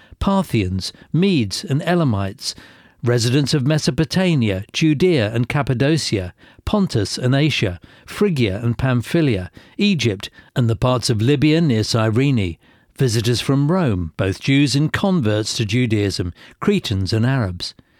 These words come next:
We hear them declaring the wonders of God in our own tongues." Amazed and perplexed, they asked one another, "What does this mean?"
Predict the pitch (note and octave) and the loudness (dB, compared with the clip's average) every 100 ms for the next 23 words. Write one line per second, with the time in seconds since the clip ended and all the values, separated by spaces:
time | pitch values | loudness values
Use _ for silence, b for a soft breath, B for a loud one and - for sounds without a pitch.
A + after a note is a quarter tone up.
0 | b b D3 D3 D#3 G3+ A#2 G2 F#2+ A#2 | b b 0 2 2 2 0 -2 -2 -2
1 | - E3 D#3+ F3 D#3 A2 A#2 E3 E3 D#3 | 0 0 2 2 0 0 0 0 2 0
2 | B2+ C3+ A#2+ D3+ G#2+ F#2+ B B C3 A#2+ | -2 -2 -2 0 0 -4 B B 0 2
3 | A2+ A#2+ C#3 C3+ C#3+ - D3+ A#2 F#2+ F2 | 0 0 0 2 0 0 -2 0 -2 -6
4 | - - _ _ _ _ - B2+ A2 C3 | -10 -12 _ _ _ _ -6 -2 2 2
5 | E3+ F3 C#3 D#3 C3+ D3 - - D#3 - | 2 2 0 -2 0 -4 -4 -4 -4 -6
6 | - - B B - C3 C3 B2+ - B2+ | -12 -14 B B -2 2 2 0 -2 0
7 | B2+ B2 B2 A#2+ - B B B - G#3 | 2 2 2 0 -4 B B B -4 0
8 | G3 A#2+ A#2 A2+ D3 F3 G3 C3 F2+ | 0 2 0 0 0 2 2 0 -2